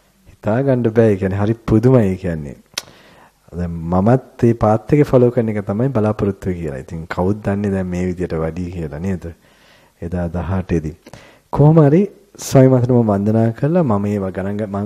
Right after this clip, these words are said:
ස්වාමීන් වහන්සේට වඩින්න කියලා මං ගියා කොහොමදත් ෂොප් එකට ගිහලා ගේන්න. ඉතින් මං දැක්ක මගේ ඇඟෙත් මොකද්ද වෙනසක් තිබ්බා. අර තිබ්බ අම-, මේක ඩිසපියර් වෙලා. කොහොම හරි මං ස්මැක් එක අරන් එහෙම ඇවිල්ලා මේ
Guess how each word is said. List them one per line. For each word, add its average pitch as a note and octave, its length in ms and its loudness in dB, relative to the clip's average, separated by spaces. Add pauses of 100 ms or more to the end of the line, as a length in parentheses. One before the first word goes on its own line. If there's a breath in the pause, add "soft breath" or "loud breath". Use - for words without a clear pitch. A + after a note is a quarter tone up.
(140)
ස්වාමීන් G#2 240 -4
වහන්සේට G2+ 220 -6
වඩින්න F#2+ 240 -6
කියලා C3+ 200 -4
මං B2 140 -2
ගියා A#2+ 180 2
කොහොමදත් B2+ 480 -2
ෂොප් - 360 -8
එකට F#2 180 -4 (440)
ගිහලා F#2 240 -12
ගේන්න. D#2 200 -10 (260 soft breath)
ඉතින් - 220 -8
මං F#3+ 140 2
දැක්ක F#3 180 2
මගේ F#3+ 240 4
ඇඟෙත් D#3+ 280 2
මොකද්ද G3+ 280 4 (120)
වෙනසක් F#3 420 4
තිබ්බා. E2+ 340 -4 (180)
අර G#2+ 140 -14
තිබ්බ D#3+ 280 -4
අම-, C3 420 4
මේක C3 320 0
ඩිසපියර් C#3+ 540 2
වෙලා. E2 200 -6 (1400 soft breath)
කොහොම D#3+ 180 -2
හරි F#3+ 140 2
මං E3 180 -2
ස්මැක් - 400 -8
එක B2+ 140 -10
අරන් A#2 240 -6 (140)
එහෙම A2 260 -6
ඇවිල්ලා G#2+ 420 -6
මේ G2+ 220 -8